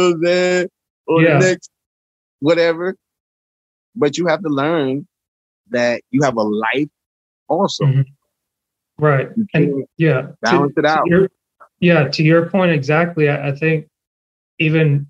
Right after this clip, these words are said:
Speaker 2: starting doing this, the thing that I, I had to learn to do was stop looking to the left and right and stop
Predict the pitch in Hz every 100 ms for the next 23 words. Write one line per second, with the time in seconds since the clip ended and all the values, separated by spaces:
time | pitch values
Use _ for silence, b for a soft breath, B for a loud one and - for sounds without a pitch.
0 | - - - 151 151 143 139 143 143 131
1 | 147 143 - 139 151 151 143 139 143 180
2 | 139 143 139 131 127 131 131 127 127 -
3 | 143 135 127 120 _ _ _ _ _ _
4 | _ _ 131 143 147 143 135 131 - 147
5 | 135 131 _ - 143 143 143 139 131 147
6 | 135 127 127 123 143 127 131 127 123 -
7 | 147 131 -